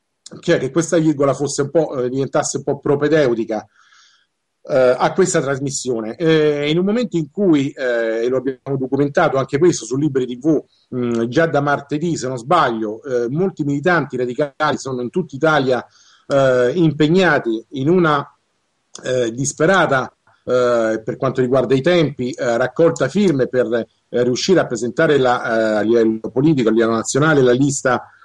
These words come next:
ehm, Amnistia, Giustizia e Libertà. Eh, l'abbiamo documentato con un video dove c'è Mina Welby e Vittorio Ceradini a Roma, attivissimi con i passanti, lo potete vedere, lo potete vedere sul nostro sito.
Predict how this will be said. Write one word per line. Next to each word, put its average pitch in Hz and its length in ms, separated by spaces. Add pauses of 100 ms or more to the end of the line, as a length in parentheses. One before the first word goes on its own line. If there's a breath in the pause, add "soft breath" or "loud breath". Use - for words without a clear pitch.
(160 loud breath)
ehm, 110 880 (100)
Amnistia, 131 460
Giustizia 131 420
e 120 40
Libertà. 123 600 (380 loud breath)
Eh, 127 300
l'abbiamo 135 300
documentato 127 580
con 127 80
un 123 140
video 135 420
dove 139 240
c'è 131 240
Mina 127 240
Welby 135 380
e - 20
Vittorio 113 300
Ceradini 131 500
a 117 80
Roma, 131 380
attivissimi 127 680
con 117 120
i 113 80
passanti, 120 640
lo 110 80
potete 117 240
vedere, 120 380 (420 soft breath)
lo 120 100
potete 135 220
vedere 139 300
sul 135 200
nostro 135 320
sito. 120 440